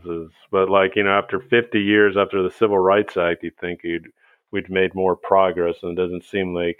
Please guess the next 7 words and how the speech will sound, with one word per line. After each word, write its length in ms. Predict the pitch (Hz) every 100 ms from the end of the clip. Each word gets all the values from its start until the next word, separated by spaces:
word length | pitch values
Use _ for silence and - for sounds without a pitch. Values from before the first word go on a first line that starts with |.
| -
since 300 | - 90 -
nineteen 380 | 95 90 90 85
sixty-four 1000 | - 92 - 87 - - 98 92 87 82 _ _ _ _ _ -
we've 120 | 101
made 280 | 104 95 -
some 280 | - 143 135
progress. 680 | 104 95 92 95 95 92